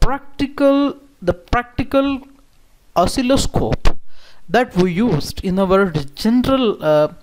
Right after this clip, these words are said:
labs, you can see here. So it has four channels, f-, channel one, channel two, channel three, channel four, and it has various options. You can play with all the options,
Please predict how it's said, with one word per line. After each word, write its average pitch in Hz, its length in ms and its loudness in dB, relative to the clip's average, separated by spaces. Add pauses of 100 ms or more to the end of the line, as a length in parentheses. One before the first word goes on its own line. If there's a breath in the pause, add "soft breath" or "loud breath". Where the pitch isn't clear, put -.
(360 soft breath)
labs, 196 460 0
you 180 60 -12
can 170 180 -8
see 202 220 -2
here. 127 240 -6 (400 loud breath)
So - 180 2
it 269 80 0
has 247 280 0
four 269 320 0
channels, 262 640 -2
f-, - 320 -4
channel 185 320 -6
one, 254 240 0
channel 180 300 0
two, 269 160 0
channel 165 280 -2
three, 190 160 -6
channel 139 280 -4
four, 110 260 -6 (580 loud breath)
and 196 460 0
it 202 120 0
has 247 260 2
various 277 720 2
options. - 800 -4
You 202 100 -8
can 233 220 -2
play 277 380 0
with 277 160 -4
all 151 200 2
the 131 80 -2
options, - 600 -4